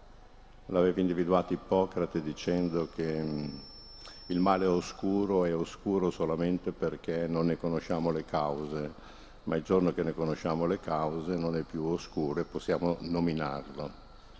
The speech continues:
Quindi atopia non è epilessia, atopia è una parola greca, topos vuol dire luogo, atopos vuol dire fuori luogo. Se vogliamo parlare d'amore dobbiamo dislocarci,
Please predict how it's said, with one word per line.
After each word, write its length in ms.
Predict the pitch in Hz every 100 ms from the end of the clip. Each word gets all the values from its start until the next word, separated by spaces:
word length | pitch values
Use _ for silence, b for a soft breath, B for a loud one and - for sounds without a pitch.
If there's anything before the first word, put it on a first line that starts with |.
| B B B B B B B
Quindi 220 | - 123
atopia 420 | 101 95 107 147 127
non 160 | 107
è 80 | 110
epilessia, 760 | 98 101 95 95 - 87 82 87
atopia 460 | 95 104 151 156
è 40 | 117
una 140 | 92
parola 280 | 98 101 101
greca, 380 | 92 85 78 90
topos 440 | - 156 - 120
vuol 180 | 98 98
dire 220 | 104 98
luogo, 680 | 92 95 90 78 80 82 80 B B B
atopos 640 | - 127 135 139 123 131 110
vuol 160 | 104
dire 240 | 104 117 104
fuori 400 | 110 127 123 113
luogo. 840 | 101 98 78 78 82 85 80 - - - - - - B B B B
Se 180 | - -
vogliamo 600 | 98 98 95 120 107 98 -
parlare 580 | 92 92 104 113 107
d'amore 640 | 92 92 95 107 120 135 131
dobbiamo 500 | 98 85 107 98 90
dislocarci, 1120 | 82 117 113 110 - 95 76 73 - - 90